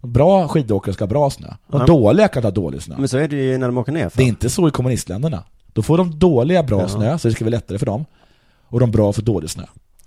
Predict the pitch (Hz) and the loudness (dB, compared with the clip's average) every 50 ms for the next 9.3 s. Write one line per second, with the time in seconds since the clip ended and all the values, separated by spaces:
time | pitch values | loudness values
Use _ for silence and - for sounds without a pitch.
0 | _ _ _ - 117 113 123 139 - - - - - - 101 110 117 135 170 185 | _ _ _ -2 2 2 2 2 2 -2 -8 -12 -12 -6 -2 0 2 2 4 4
1 | - 143 123 - - 107 120 - - - - - 85 - - 120 147 139 143 113 | 4 2 2 2 0 -2 -2 -4 -6 -12 -20 -20 -20 -8 -4 -2 -2 0 0 0
2 | 117 87 - 131 160 170 139 - 117 120 123 127 123 127 117 131 139 120 117 117 | 0 0 -2 -2 -4 -6 -10 -6 -4 -2 -2 -2 -2 -4 -4 -2 -2 -2 -2 -4
3 | 117 107 104 117 113 107 - 120 135 110 - - - - _ _ - - 82 - | -4 -6 -6 -6 -8 -6 -6 -4 -6 -6 -6 -8 -12 -14 _ _ -10 -10 -10 -10
4 | _ _ _ _ _ _ _ _ _ - 110 - - 110 120 131 107 95 95 - | _ _ _ _ _ _ _ _ _ -8 -8 -6 -4 -2 0 0 0 0 -2 -4
5 | 120 135 - 92 - - - - _ _ _ _ _ _ - 107 117 117 117 113 | -6 -6 -8 -10 -12 -14 -18 -18 _ _ _ _ _ _ -12 -8 -6 -6 -4 -4
6 | 92 113 - - 107 104 104 98 95 - 101 95 87 92 92 92 - - 78 - | -4 -4 -4 -4 -2 0 0 -2 -2 -2 -6 -6 -6 -4 -4 -6 -6 -8 -10 -12
7 | - - _ _ _ _ _ _ _ _ _ _ - 180 170 117 98 110 143 180 | -14 -18 _ _ _ _ _ _ _ _ _ _ 0 2 4 4 4 4 2 0
8 | - - 202 190 135 98 101 110 139 180 170 - - - 92 98 95 175 - - | 0 0 0 0 0 0 -2 0 0 0 0 -2 -2 -2 -2 -2 -2 -2 -4 -4
9 | 123 120 98 69 - - | -4 -6 -6 -8 -10 -12